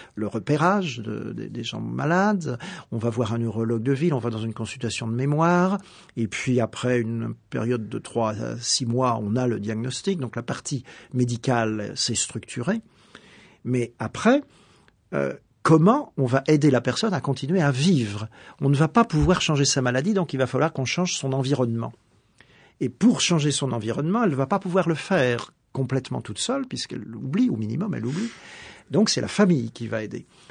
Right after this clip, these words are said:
Et la famille est désarmée parce que le nombre de professionnels concernés est absolument énorme. Si,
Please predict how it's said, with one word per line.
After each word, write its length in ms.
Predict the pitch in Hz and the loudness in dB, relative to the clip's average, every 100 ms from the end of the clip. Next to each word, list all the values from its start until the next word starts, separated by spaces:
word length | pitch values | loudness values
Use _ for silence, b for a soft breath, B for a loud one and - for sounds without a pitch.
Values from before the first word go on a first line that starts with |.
| - | -2
Et 60 | 131 | 0
la 80 | |
famille 360 | 139 196 254 233 | 4 4 6 4
est 60 | 139 | 4
désarmée 480 | 135 156 175 254 | 4 4 4 2
parce 300 | 233 165 - | 2 -2 -2
que 100 | - | 0
le 160 | 151 139 | 2 4
nombre 680 | 170 247 208 143 127 120 135 | 4 4 4 2 0 -2 -2
de 120 | 131 | -4
professionnels 960 | - 185 180 - 156 135 135 123 123 135 b b b b b _ _ _ - | -2 -2 0 0 0 0 0 -2 -4 -10 b b b b b _ _ _ -2
concernés 600 | 156 - 151 151 208 190 | 0 2 2 2 2 2
est 100 | 143 | -2
absolument 480 | 131 - 131 127 117 | -6 -8 -6 -4 -2
énorme. 640 | 110 117 98 87 107 135 B B B B _ - | -2 -2 -4 -8 -14 -16 B B B B _ -2
Si, 360 | - - 214 | 0 2 0